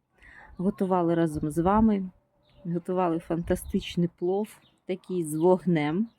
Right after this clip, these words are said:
І ви знаєте, так символічно, е, ну, бачили, да, мабуть, в Telegram-каналі плов з, з вогнем і, е, шеврон потім я в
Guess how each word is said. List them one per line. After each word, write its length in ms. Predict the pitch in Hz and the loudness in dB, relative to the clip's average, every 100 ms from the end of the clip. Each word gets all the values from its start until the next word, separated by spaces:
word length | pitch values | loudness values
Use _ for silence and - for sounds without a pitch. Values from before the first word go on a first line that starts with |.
| _ _ - - - | _ _ -20 -16 -10
І 80 | |
ви 120 | 170 170 | -6 -2
знаєте, 380 | 185 214 214 - | 0 0 -2 -8
так 180 | 175 - | -10 -8
символічно, 960 | - 180 170 185 220 - - 175 151 - - - | -4 -2 0 2 0 -2 -4 -2 -2 -6 -12 -12
е, 800 | 175 175 165 147 143 - - - | -8 -4 -4 -4 -6 -6 -8 0
ну, 120 | 208 | 2
бачили, 440 | 185 170 - 156 151 | 4 4 2 -2 0
да, 160 | 196 | 0
мабуть, 300 | 190 151 147 | 0 -2 -6
в 140 | - 156 | -8 -10
Telegram-каналі 800 | 156 170 160 - 170 190 180 - - - - - _ | -6 -6 -6 -8 -6 -2 -4 -6 -14 -20 -20 -20 _
плов 280 | - 170 170 - | -4 -4 -4 -8
з, 120 | 170 - - - - - | -16 -16 -18 -16 -16 -10
з 120 | 160 | -4
вогнем 760 | 156 175 185 185 190 208 190 - _ | 4 4 6 2 4 4 2 -2 _
і, 460 | 165 165 156 151 - - _ 202 - - - - - - - | -6 -2 -2 -2 -6 -12 _ -20 -20 -18 -20 -20 -18 -16 -10
е, 80 | 175 | -10
шеврон 520 | - 185 180 175 170 | -2 0 4 2 2
потім 380 | 170 160 - 165 | -4 -8 -6 -4
я 280 | 156 147 | -2 -2
в 80 | 147 | -6